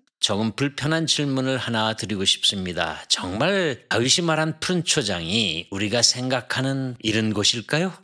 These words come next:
우리가 시편 이십삼 편을 읽으면서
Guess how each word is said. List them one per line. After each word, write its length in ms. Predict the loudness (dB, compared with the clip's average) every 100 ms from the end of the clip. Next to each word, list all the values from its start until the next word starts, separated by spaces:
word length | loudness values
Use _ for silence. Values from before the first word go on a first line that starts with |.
| -2
우리가 240 | 2 4
시편 580 | 4 2 -2 0 0 2
이십삼 640 | 2 0 2 0 2 -4 -4
편을 240 | -2 0
읽으면서 1000 | 0 0 0 -2 -2 -2 0 -2 -2 -6